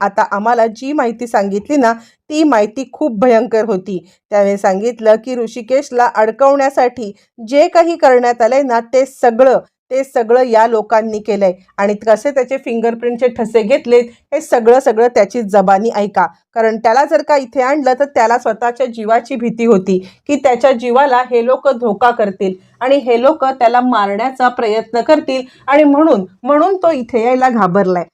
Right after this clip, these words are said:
असं म्हणत पोलीस आता तो रेकॉर्डेड व्हिडिओ कोर्टासमोर सादर करतात. एक नाही तर शंभर पुरावे. आता इतके सगळे पुरावे आल्यावरती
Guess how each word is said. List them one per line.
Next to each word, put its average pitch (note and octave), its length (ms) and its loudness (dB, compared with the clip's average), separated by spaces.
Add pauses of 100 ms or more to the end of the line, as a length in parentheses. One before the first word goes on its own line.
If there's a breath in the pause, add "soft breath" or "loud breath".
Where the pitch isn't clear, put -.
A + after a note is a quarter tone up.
(160)
असं D4 280 2
म्हणत F#4+ 320 -2
पोलीस B3+ 360 -2
आता D#4+ 280 2
तो D4 220 -2
रेकॉर्डेड B3+ 600 0
व्हिडिओ C4 440 0 (320 loud breath)
कोर्टासमोर B3+ 680 2
सादर B3 400 -4
करतात. A#3+ 400 0 (140)
एक F#4 260 0
नाही D4 260 -4 (100)
तर C#4+ 120 2
शंभर A3 420 2
पुरावे. G#3+ 440 0
आता G3 480 -4
इतके - 360 -6
सगळे A#3 320 2
पुरावे A3+ 460 0
आल्यावरती G#3+ 600 -2